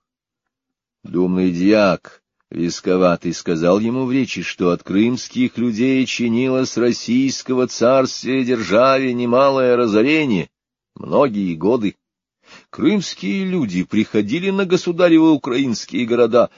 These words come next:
войною многожды, и людей московского государства всякого чина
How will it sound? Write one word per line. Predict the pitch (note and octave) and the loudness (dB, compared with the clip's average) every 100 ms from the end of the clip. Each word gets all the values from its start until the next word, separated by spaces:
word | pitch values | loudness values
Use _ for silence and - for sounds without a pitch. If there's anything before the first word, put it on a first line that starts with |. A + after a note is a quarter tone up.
| _ | _
войною | F2+ C3+ D#3+ E3 F3 E3+ B2+ G2+ | 2 4 4 2 4 4 4 4
многожды, | F2+ F#2 D3 C3 B2 F#2 F2+ - _ _ | 2 2 2 2 0 -2 -4 -6 _ _
и | D#2+ A#2 | -4 -4
людей | C3 A#2+ G#2 A2 G2 | -2 -4 -2 0 0
московского | E2 F#2 G2+ - - B2 G2 - - G2+ G2+ | 0 -2 -4 -8 -6 -6 -6 -10 -8 -4 -4
государства | G2 - G#2+ A#2+ B2+ - - G#2 | -6 -6 -2 2 2 -2 -4 -4
всякого | F2+ - - C#3 C3+ - A2+ G#2+ | -4 -6 0 2 2 0 0 0
чина | F#2+ - C3 B2+ G#2 | -2 -6 -4 -2 -4